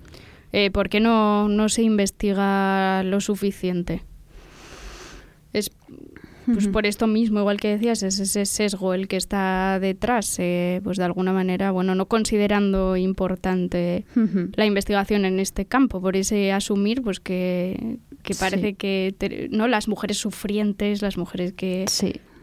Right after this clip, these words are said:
Speaker 1: Ujú.
Speaker 2: sí, las mujeres histéricas, ¿no?
Speaker 1: Ujú.
Speaker 2: <laughs> Es un poco
Speaker 1: Ujú.
Speaker 2: bueno, pues que, que no es para tanto en realidad.
Speaker 1: Ujú.
Speaker 2: No es para tanto y luego resulta que, que es una enfermedad muy, muy, muy compleja.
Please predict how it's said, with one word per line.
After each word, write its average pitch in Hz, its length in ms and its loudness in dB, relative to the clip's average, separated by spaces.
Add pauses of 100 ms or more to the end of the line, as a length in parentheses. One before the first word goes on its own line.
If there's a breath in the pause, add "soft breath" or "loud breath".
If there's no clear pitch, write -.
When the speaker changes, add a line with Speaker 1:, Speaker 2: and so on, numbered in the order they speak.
(200)
Speaker 1:
Ujú. 208 80 0
Speaker 2:
sí, 190 180 -2
las 180 160 0
mujeres 180 360 -2
histéricas, 175 800 0
¿no? 202 120 4
Speaker 1:
Ujú. 240 100 4
Speaker 2:
<laughs> - 0 -
Es - 140 -2
un 208 80 6
poco 180 540 4
Speaker 1:
Ujú. 165 60 -4 (680 loud breath)
Speaker 2:
bueno, 196 380 2
pues 185 220 -4
que, 170 880 2 (460)
que 226 100 4
no 220 100 6
es 226 80 4
para - 260 0
tanto 156 260 2
en 143 60 2
realidad. - 360 -4 (300)
Speaker 1:
Ujú. 202 200 2
Speaker 2:
No 196 80 2
es 190 80 0
para 185 260 2
tanto 196 360 4
y 269 60 6
luego 180 400 2
resulta 185 420 0
que, 180 520 0 (440)
que - 80 0
es 180 60 4
una 196 100 6
enfermedad 190 460 2
muy, 214 200 6
muy, 196 180 6
muy 190 180 4
compleja. 175 580 0